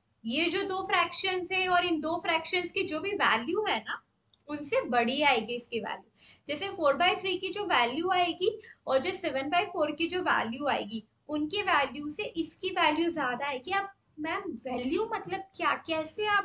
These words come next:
divide करेंगे, हमें कैसे पता चलेगा? तो जैसे कि एक तरीका होता है, मैं आपको समझाऊंगी वो, but, अ, शायद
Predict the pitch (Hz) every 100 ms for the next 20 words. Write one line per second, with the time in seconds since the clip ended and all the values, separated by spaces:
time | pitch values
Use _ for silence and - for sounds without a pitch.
0 | 359 320 330 339 330 349 330 339 349 339
1 | 339 359 403 370 294 302 302 269 220 214
2 | 214 _ _ _ _ _ _ _ _ -
3 | - - - _ 370 370 262 277 269 392
4 | 415 - 277 262 359 - _ - 277 294
5 | - 269 262 262 403 370 226 226 254 302
6 | 302 277 330 330 269 247 247 240 226 294
7 | 320 320 339 480 - 233 - 262 269 269
8 | - _ _ - - 294 262 277